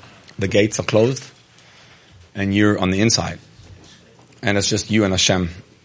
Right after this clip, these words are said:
together, nobody else present at that moment. That's Ne'ilah.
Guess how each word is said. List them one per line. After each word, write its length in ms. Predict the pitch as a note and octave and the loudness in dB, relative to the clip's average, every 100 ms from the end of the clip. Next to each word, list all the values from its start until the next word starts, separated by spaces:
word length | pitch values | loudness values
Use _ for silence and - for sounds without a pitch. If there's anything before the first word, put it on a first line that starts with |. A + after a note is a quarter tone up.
| _ _ _ _ - | _ _ _ _ -4
together, 480 | F#2+ G#2 F2+ E2+ - - - - - - | 2 2 2 -2 -8 -18 -20 -20 -18 -6
nobody 320 | G2+ G2+ F#2+ | -2 0 2
else 220 | F#2 F#2+ | 0 0
present 420 | - G2 F2+ F2+ F2+ | 0 0 0 -6 -6
at 80 | |
that 140 | F2+ F2 | -6 -2
moment. 360 | F2+ E2+ F2+ - _ - - _ _ _ - - - _ - - - _ _ _ - - - | -2 -4 -8 -14 _ -20 -20 _ _ _ -20 -20 -20 _ -20 -20 -20 _ _ _ -20 -20 -2
That's 240 | F#2+ F#2 - | 0 0 0
Ne'ilah. 320 | F#2+ F2 | 0 0